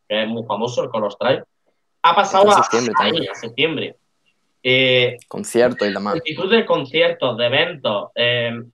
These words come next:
Speaker 1: tenemos también La Pastora, pensarlo, que sale también en septiembre, de momento, que no lo sabemos. Es decir, es mucho lío, mucho jaleo. Mm, lo primero tendrá que ser volver a la normalidad y a la estabilidad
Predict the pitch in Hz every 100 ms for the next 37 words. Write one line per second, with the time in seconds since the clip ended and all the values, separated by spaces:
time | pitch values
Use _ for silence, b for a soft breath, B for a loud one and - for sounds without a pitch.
0 | _ 135 151 185 196 196 190 - 156 156
1 | 117 113 107 135 139 110 107 127 147 135
2 | 143 113 - 117 113 92 101 95 110 113
3 | - - 104 117 107 113 - b b -
4 | 151 170 135 113 - _ _ _ _ _
5 | _ _ _ - 151 185 190 190 175 135
6 | 165 - 160 104 117 117 139 - 104 104
7 | 104 101 107 107 120 175 185 185 185 180
8 | 170 190 - - 110 123 131 160 139 117
9 | 110 107 110 131 170 139 113 110 107 107
10 | 110 156 175